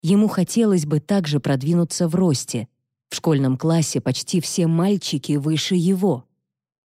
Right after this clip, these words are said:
Вымыв руки, Том пробрался наверх. «Ужин через двадцать минут». «Ладно».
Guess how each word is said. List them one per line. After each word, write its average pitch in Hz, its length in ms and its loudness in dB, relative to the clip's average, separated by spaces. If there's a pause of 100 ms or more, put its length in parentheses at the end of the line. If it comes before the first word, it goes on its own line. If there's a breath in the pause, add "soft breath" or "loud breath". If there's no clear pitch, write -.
(500)
Вымыв 220 440 2
руки, 196 360 2
Том 180 280 2
пробрался 147 600 0
наверх. 139 580 -2 (840)
«Ужин 247 360 4
через 254 280 2
двадцать 196 460 0
минут». 185 440 2 (800)
«Ладно». 226 640 2